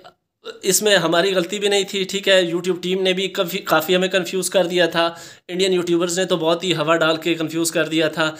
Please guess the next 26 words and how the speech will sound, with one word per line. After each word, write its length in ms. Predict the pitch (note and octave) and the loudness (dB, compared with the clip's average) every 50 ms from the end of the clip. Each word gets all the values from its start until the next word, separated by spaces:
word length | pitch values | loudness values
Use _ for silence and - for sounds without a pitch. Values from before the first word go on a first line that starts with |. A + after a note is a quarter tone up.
| - - - - - | -16 -20 -18 -10 -4
लेकिन 220 | D3 E3 E3+ F#3+ F#3 | -4 -2 0 0 2
जो, 300 | F3 F#3+ F#3 F3 D#3 D#3 | 2 0 0 0 -2 -2
अ, 40 | E3 | 0
हमें 520 | D#3+ C#3+ D3 D3 - D#3+ D#3+ E3+ F#3 F#3+ | 2 2 2 2 0 -2 -2 -2 -2 -2
इंडियन 240 | G3 F3+ E3 F3+ F3+ | -2 -2 0 0 0
यूट्यूबर्स 380 | E3+ E3+ E3 E3+ E3+ E3+ F3+ E3+ | 0 0 0 0 0 0 0 0
से 100 | - E3+ | -2 -2
कंसर्न 380 | - E3 D3 - E3+ D#3+ D#3+ | -2 -2 -2 0 0 0 -2
नहीं 160 | E3 E3 F3 E3+ | 0 -2 -2 -2
था, 160 | E3+ F#3 F#3 | -2 -2 0
लेकिन 260 | F3 D3+ D3 - E3 | 0 0 -2 -2 -4
मुझे 240 | D#3 D#3 D#3 E3+ D#3+ | -4 -2 0 0 2
ज़्यादा 200 | D#3 D3+ D3+ E3 | 0 0 0 -2
कंसर्न 420 | E3+ E3 D3+ C#3+ - D#3+ D#3+ E3 | -4 -2 -2 -2 -2 -2 -2 -4
YouTube 340 | D#3 D#3 D#3 E3 E3+ E3 - | -4 -6 -4 -6 -8 -6 -4
टीम 180 | - D3+ D#3+ D#3+ | -2 0 2 2
से 160 | - - F3 | 2 0 0
था, 240 | E3 D#3 D#3 D#3+ D#3+ - - - - - - _ - | 0 0 0 0 -2 -8 -16 -16 -18 -20 -18 _ -8
तो 100 | D3+ D#3 | -6 -4
उनसे 340 | E3+ F#3+ F#3+ F3+ - G#3 | -4 -2 0 0 2 2
हमने 220 | G3 F3+ F3 F3 F3+ | 2 2 2 -2 -2
करेक्शन, 480 | F3+ E3+ D3+ D3+ D3+ - F#3 F3 E3+ | 0 0 -2 0 -2 -2 -2 -2 -2
अ, 500 | E3+ E3+ - - - D#3 D3 D3+ D3 D3 D3 C#3+ - - D3+ B2+ | -2 -2 -2 2 4 6 6 6 6 4 2 -2 -6 -10 -6 -2
हुई 160 | C#3 D#3+ E3 E3+ | 0 2 4 4
है 80 | E3 | 4
हमारी। 500 | D#3 D3+ D3 D3 C#3 C#3 D3+ D#3 D#3+ D#3+ | 4 2 0 0 -2 -2 0 0 -2 -2